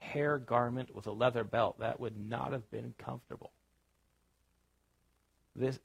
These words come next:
but this was the clothing of the prophets of the Old Testament. This is what they all wore. And add that to the fact that he claimed the message he was now speaking ki-,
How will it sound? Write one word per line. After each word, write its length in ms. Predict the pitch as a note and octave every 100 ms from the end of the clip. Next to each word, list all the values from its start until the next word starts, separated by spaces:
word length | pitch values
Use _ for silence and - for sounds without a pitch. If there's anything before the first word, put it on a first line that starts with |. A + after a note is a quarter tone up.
| -
but 140 | A#2+
this 420 | E3 C#3+ - - -
was 200 | B2+ A#2+
the 80 | -
clothing 580 | - D3 D3+ A#2+ G#2+ G#2+
of 160 | G#2 G#2
the 60 |
prophets 540 | - C#3 C3 - - -
of 120 | G#2
the 120 | A2
Old 220 | A2+ A2+ -
Testament. 440 | C3 B2+ - -
This 140 | - A#2
is 120 | G#2
what 120 | -
they 120 | A#2
all 240 | A2 A#2 A2
wore. 420 | A#2 B2+ - - _ _ _ _ _ _ _ _ _ _ _ _ _ _ _ _ _ _ _ _ _ _ _ _ _ _ _ _ _ -
And 100 | G2+
add 300 | B2 C3+ C3
that 320 | C3 C3+ -
to 80 | B2
the 80 | A#2
fact 320 | C#3 B2+ -
that 100 | A#2+
he 60 | A#2
claimed 400 | - C#3 C#3 B2+
the 40 |
message 420 | A#2+ C3+ - A2+
he 100 | B2+
was 160 | A#2+ A2+
now 180 | B2+ B2+
speaking 460 | - C3 - G2+
ki-, 340 | - A#2+ G#2+